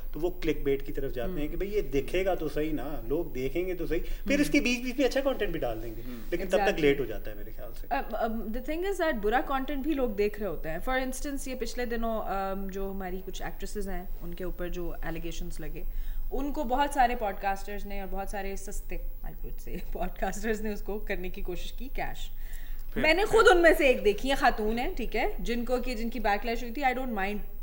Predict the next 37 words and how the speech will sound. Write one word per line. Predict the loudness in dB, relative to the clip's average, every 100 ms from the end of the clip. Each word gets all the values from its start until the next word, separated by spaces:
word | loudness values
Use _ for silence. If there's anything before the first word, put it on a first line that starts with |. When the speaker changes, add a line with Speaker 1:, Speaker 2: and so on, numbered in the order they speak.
| -4 -4
Speaker 2:
I, | -2
I | -2
forgot | -2 -2 -2 -2
her | -2
name, | -4 -4 -2
but |
I | -2 -2
don't | -2
mind, | -2 -2 -4
uh, | -4 -4 -2 -4 -4 -4 -4 -6 0 0
openly | 2 2 2 0
talking | -2 -2 -4
about | -4 -2
her, | -4 -2 -4 -6 -4
जिन्होंने | -4 -2 -2 -2
वो | -2
जो, | -2 0 0 0
uh, | -2
दुआ | 0 2
जहरा | 2 2 0
के | 0 0
केस | -2 -2 -4
में | -4
भी | -4
इसको | -4 -4 -6
भी |
कैश | -4 -4 -4
करने | -6 -6
की | -6
कोशिश | -6 -6 -6
की | -4
थी। | -4 -4
She | -2
has | -2
her | -2 -2
own | -2
channel। | -2 -2 -4